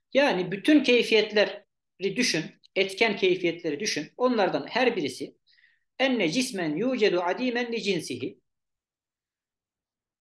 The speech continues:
Herhangi bir cisim o keyfiyet olmaksızın da var olabilir. Mesela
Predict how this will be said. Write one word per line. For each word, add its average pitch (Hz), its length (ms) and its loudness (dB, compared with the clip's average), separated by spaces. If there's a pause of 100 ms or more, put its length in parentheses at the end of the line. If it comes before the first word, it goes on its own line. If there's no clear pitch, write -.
(280)
Herhangi 240 560 0
bir 160 140 0
cisim - 460 -6 (680)
o 277 140 4
keyfiyet 208 500 2
olmaksızın 226 640 0
da 262 120 2
var 240 200 4
olabilir. - 640 -2 (500)
Mesela 220 580 -6